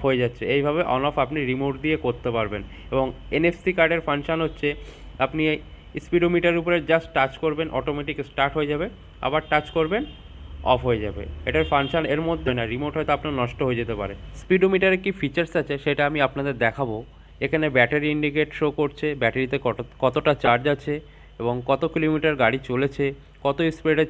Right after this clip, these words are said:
চলছে, কোন মোডের উপরে চালাচ্ছে। লাইটগুলো জ্বললে ইন্ডিকেট করবে পুরোপুরি এই মিটারের উপরে।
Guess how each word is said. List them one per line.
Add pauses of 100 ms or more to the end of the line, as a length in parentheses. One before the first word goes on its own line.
চলছে, (400)
কোন (100)
মোডের
উপরে
চালাচ্ছে। (440)
লাইটগুলো (100)
জ্বললে (180)
ইন্ডিকেট
করবে (100)
পুরোপুরি
এই
মিটারের
উপরে।